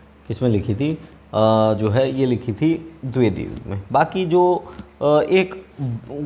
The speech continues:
लिखी थी बाद में प्रकाशित हुई थी, उसका नाम था बाल विधवा। बाल विधवा से भी आया है एक बार, अ,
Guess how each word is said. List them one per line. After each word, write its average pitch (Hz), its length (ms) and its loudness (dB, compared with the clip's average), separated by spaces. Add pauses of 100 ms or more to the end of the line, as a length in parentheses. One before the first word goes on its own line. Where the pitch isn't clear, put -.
(180)
लिखी 147 360 2
थी 180 120 0
बाद 143 320 4
में 170 360 -2
प्रकाशित 143 520 4
हुई 113 220 -4
थी, 156 80 0
उसका 151 240 -6
नाम 143 180 -2
था 139 240 0
बाल 117 280 6
विधवा। 104 380 0 (680)
बाल 123 260 6
विधवा 143 340 2
से 156 140 0
भी 156 140 0
आया 139 240 4
है 104 240 0
एक 87 140 -10
बार, 95 180 -2
अ, - 60 -10